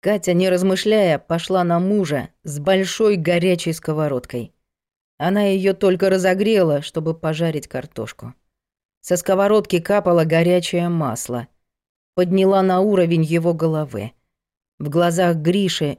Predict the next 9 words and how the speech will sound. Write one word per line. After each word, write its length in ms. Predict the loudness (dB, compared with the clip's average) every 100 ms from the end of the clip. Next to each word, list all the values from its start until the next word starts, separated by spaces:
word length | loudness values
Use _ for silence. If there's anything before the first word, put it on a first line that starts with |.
| -4
мелькнул 500 | -4 -2 -2 -2 -2
страх. 580 | -8 -8 -8 -8 -16 _ _ _ _ _ _ _ _ _ _ _
"Ты 100 | -8
что, 400 | -8 -12 -4 -4
взбесилась?" 720 | -2 -2 -2 2 2 2 -2 _ _ _ _ _ _ _ _ -6
"Можешь 420 | -4 -2 -2 -4
считать 500 | -2 -2 0 0 0
и 60 |
так. 500 | -4 -4 -4 -6 -14